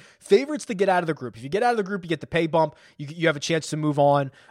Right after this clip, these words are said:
Uh, so, so Casey's the favorite to come out of his group. Not someone, maybe outside of Valspar, I would, I would have saved for, for somewhere else, but, um, he's played well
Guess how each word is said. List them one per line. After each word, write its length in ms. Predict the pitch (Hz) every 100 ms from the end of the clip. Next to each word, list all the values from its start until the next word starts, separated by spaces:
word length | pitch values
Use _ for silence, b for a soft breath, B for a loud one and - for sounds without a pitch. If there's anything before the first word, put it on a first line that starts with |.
| -
Uh, 260 | 143 139 131
so, 280 | 165 160
so 160 | - 156
Casey's 420 | - 254 233 233
the 80 | 185
favorite 380 | - 185 196 180
to 60 |
come 140 | - 160
out 220 | 151 165
of 80 | 151
his 200 | 143 117
group. 380 | 147 156 151 - b b b
Not 280 | 170 208 -
someone, 420 | 208 196 190 175
maybe 260 | 196 220
outside 280 | 196 185 170
of 80 | 143
Valspar, 640 | 151 170 - 160 156 151 -
I 120 | 147 139
would, 140 | 139 143
I 80 |
would 160 | 143 143
have 100 | 135
saved 320 | - 151 143
for, 340 | - 147 139 -
for 80 | 143
somewhere 380 | - 147 127 107
else, 300 | 151 170 -
but, 280 | 156 139 - b b
um, 300 | 139 135 123
he's 220 | - 185
played 260 | - 196 170
well 280 | 175 175